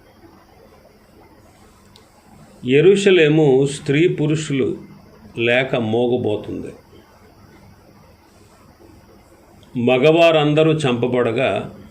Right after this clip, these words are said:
స్త్రీలు పురుషుల కొరకు వేట మొదలెడతారన్నమాట. అందుకే ఆ దినమున ఏడుగురు స్త్రీలు ఒక్క పురుషుని పట్టుకుని, "మేము మా అన్నమే తింటాము,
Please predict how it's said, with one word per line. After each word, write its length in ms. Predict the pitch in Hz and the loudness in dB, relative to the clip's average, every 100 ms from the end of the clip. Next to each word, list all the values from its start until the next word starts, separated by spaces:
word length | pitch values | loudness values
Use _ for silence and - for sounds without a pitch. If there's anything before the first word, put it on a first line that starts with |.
| - - - - - - - - - - - - - - - - - - | -20 -20 -20 -20 -20 -20 -20 -20 -20 -20 -20 -20 -20 -20 -20 -20 -20 -20
స్త్రీలు 760 | - - 156 214 190 151 165 156 | -12 -2 2 2 2 2 2 0
పురుషుల 420 | 151 185 202 190 160 | 0 0 0 0 2
కొరకు 680 | 151 139 - 120 101 120 - - - - - - - - _ - - - - - - - - - - - - - - - | 0 0 -2 -2 -2 -4 -8 -18 -20 -20 -20 -20 -20 -20 _ -20 -20 -20 -20 -20 -20 -20 -20 -20 -20 -20 -20 -20 -20 -12
వేట 360 | 104 123 156 160 | -2 2 2 2
మొదలెడతారన్నమాట. 920 | 131 117 110 101 101 95 - - - - - - - 120 | 2 0 -2 -4 -8 -10 -14 -18 -20 -20 -20 -20 -14 -8
అందుకే 260 | 123 127 | -4 0
ఆ 120 | 139 120 | 0 0
దినమున 380 | 117 131 139 | 0 0 2
ఏడుగురు 460 | 127 120 131 123 120 | 2 2 2 2 0
స్త్రీలు 400 | 120 - 120 101 | -2 -2 -2 -2
ఒక్క 300 | 104 107 113 | -6 -6 -8
పురుషుని 500 | - 120 110 120 113 | -8 -6 -6 -6 -6
పట్టుకుని, 560 | - 95 - 113 123 - - - - - - - - - - - - - - - - - - - | -6 -10 -12 -10 -8 -10 -14 -20 -20 -20 -20 -20 -20 -20 -20 -20 -20 -20 -20 -20 -20 -20 -20 -4
"మేము 300 | 117 139 151 | 0 2 4
మా 260 | 131 117 131 | 2 4 4
అన్నమే 340 | 143 143 147 | 2 2 0
తింటాము, 720 | 143 110 107 104 98 101 | 0 -4 -2 -6 -6 -8